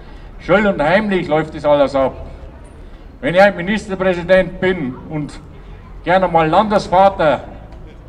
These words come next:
genannt werden möchte, dann muss ich ja die Courage haben,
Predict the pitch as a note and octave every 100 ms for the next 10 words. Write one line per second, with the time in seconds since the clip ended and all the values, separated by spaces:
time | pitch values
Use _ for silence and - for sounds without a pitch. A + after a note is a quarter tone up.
0 | - - - - - - C3 C#3+ F3 E3+
1 | E3 E3 D#3 D#3+ F#3+ - F3+ C#3+ G#2 -
2 | - - A#2 B2+ F3+ F#3 E3+ E3+ D#3+ D#3+
3 | G3 F#3+ F#3+ G3 F#3